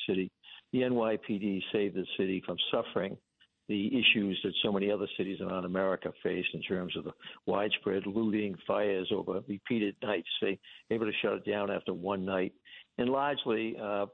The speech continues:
because of the fact that it had two very highly trained groups, the S I G, that the screwballs in the city council want to,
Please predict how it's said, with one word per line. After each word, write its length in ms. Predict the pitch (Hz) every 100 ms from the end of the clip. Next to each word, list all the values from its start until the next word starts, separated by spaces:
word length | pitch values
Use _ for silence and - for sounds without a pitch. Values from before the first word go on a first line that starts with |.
| _
because 420 | 104 - 139 110 104
of 140 | 107
the 80 | 113 -
fact 320 | 95 92 104
that 120 | 98
it 120 | 101 95
had 200 | 95 95 _ - _ -
two 160 | 143 113
very 260 | 110 104
highly 380 | 98 101 104 101 -
trained 260 | 107 107
groups, 340 | 98 120 95 - -
the 120 | 92 -
S 140 | 110 -
I 200 | 101 98
G, 460 | 90 98 110 110 - _ - - -
that 200 | 98 -
the 180 | 101 95 -
screwballs 440 | 120 107 110 101 85
in 80 | 98
the 80 | -
city 180 | 104 98
council 380 | 107 101 101 -
want 260 | 90 95 -
to, 140 | 95